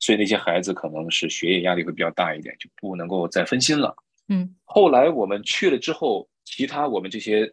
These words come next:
Speaker 1: 南洋理工大学的同学们和这些一到五年级的学生在，在玩起来、互动起来的时候，整个氛围就非常的好，导致那些六年级的孩子他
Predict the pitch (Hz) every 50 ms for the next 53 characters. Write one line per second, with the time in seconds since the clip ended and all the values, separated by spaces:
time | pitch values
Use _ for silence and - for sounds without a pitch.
0 | _ _ 101 98 104 117 120 92 92 98 107 113 98 - 92 95 98 - - 90
1 | 87 - 85 90 92 87 85 - - 85 85 95 90 - 98 95 - 139 131 143
2 | 127 98 87 87 87 80 82 82 82 90 120 135 - 101 92 104 - - - 90
3 | - 104 104 98 113 95 87 82 85 _ _ _ _ _ _ - 131 110 98 90
4 | 85 113 143 - - 90 92 92 - 139 127 117 - - - 78 87 90 92 -
5 | - 90 95 90 90 - 82 80 87 117 117 - - - 160 127 98 98 104 -
6 | - - - - 180 190 202 208 - - - 95 104 - - - - - _ _
7 | _ - - _ _ _ - - 101 107 - 170 160 156 147 - 160 160 165 208
8 | 185 139 123 117 120 120 127 113 - 101 101 113 120 120 - -